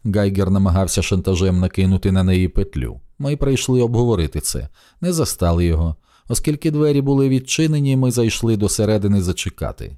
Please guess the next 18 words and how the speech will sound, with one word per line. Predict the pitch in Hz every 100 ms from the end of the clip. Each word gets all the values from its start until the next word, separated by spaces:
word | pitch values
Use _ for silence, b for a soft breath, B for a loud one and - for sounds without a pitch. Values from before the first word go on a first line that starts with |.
| -
Чи | - 101
я | 87 82
вам | 82 82
вже | 76 82 78
казав | - 90 90 190 -
це? | - - _ _ _ _ _ _ _ _ -
"Зручно", — | 113 104 85 80 - 85 80 -
відповів | 95 82 76 85 82 82
він. | 76 78 73 b b b 104
"Двері | 95 95 98
були | 90 95 95 92
відчинені, | 95 - - 71 64 60 52 - -
коли | 90 87
ви | 80
не | 85
маєте | 85 82 80 -
ключа". | 87 101 87 - - - _ _ _ _ _ _ _ _ _ _
"Так, | - 101 120 -